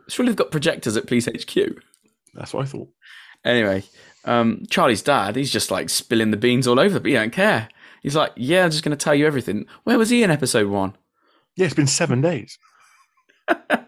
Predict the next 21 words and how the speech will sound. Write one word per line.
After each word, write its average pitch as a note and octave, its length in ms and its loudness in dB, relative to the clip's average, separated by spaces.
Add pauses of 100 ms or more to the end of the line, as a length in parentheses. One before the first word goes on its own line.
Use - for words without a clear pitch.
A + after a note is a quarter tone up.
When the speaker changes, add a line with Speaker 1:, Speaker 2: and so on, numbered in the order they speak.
(920)
Speaker 1:
Maybe D#3+ 140 2
he's F3 100 4
like - 160 2
Craig A#2 240 0
David, A2+ 360 2
and G#2+ 100 2
this B2+ 120 -2
is A#2 100 0
his G2+ 120 2
rest C3 280 0
day, G2 160 -4
and A2 80 0
that's - 180 -2
why A2 120 2
he's G#2+ 120 -2
able A2+ 180 -2
to A2+ 60 -4
finally A2 400 -2
talk. B2 460 -2 (920)
<laughs> - 140 -4 (2000)
Um, C3+ 340 2